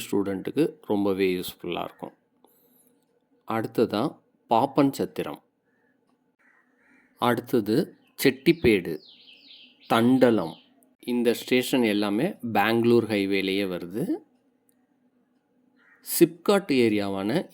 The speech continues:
இருங்காட்டுக்கோட்டையில ஒரு ஸ்டேஷன் அமைக்கிறாங்க. இதனால அங்க வேலை பார்க்குறவங்களுக்கு ரொம்பவே யூஸ்ஃபுல்லா இருக்கும். அடுத்ததா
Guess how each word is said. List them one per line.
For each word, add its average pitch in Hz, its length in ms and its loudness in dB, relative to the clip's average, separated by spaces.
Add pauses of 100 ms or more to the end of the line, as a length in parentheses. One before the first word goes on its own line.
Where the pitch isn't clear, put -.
(120)
இருங்காட்டுக்கோட்டையில 135 1040 2 (1040)
ஒரு 113 180 0
ஸ்டேஷன் 113 500 0 (180)
அமைக்கிறாங்க. 87 580 -6 (580)
இதனால 110 440 -2 (140)
அங்க 110 220 -2 (420)
வேலை 104 260 -4
பார்க்குறவங்களுக்கு 92 720 -6 (160)
ரொம்பவே 98 400 -2
யூஸ்ஃபுல்லா 87 480 -8
இருக்கும். 78 300 -12 (1300)
அடுத்ததா 120 480 0